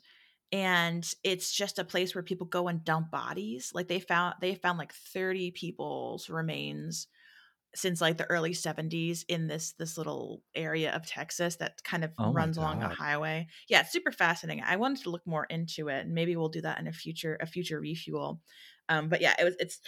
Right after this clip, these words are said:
Speaker 1: totally bizarre, and a lot of law enforcement believe that this site is being used by multiple serial killers to dump bodies.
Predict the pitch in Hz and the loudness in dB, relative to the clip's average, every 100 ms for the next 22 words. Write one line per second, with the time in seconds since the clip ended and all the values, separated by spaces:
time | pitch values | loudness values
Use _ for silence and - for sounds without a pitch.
0 | - 220 202 190 165 151 147 147 - _ | -4 0 2 2 0 -2 -4 -8 -12 _
1 | 175 160 156 151 147 143 151 156 151 151 | -2 2 4 4 4 2 2 4 4 4
2 | 156 165 - 165 156 160 165 160 151 - | 0 -6 -12 -4 0 0 0 -2 -2 -2
3 | 156 147 - 156 151 151 151 156 143 143 | -6 -6 -6 -4 -4 -6 -4 -4 -2 -6
4 | - - - _ - 180 180 170 160 160 | -10 -20 -20 _ 4 4 6 6 6 2
5 | 156 160 165 160 151 160 - 151 147 147 | -2 -2 -2 0 -2 -6 -4 -6 -4 -6
6 | 143 - 220 233 262 269 285 294 311 302 | -8 -6 -4 -2 -2 -2 -2 -2 -4 -2
7 | 302 302 - - _ _ _ - 190 175 | -2 -2 -6 -8 _ _ _ -4 0 2
8 | 160 123 - 98 - 65 69 - | 2 0 -2 -2 -2 -4 -4 -4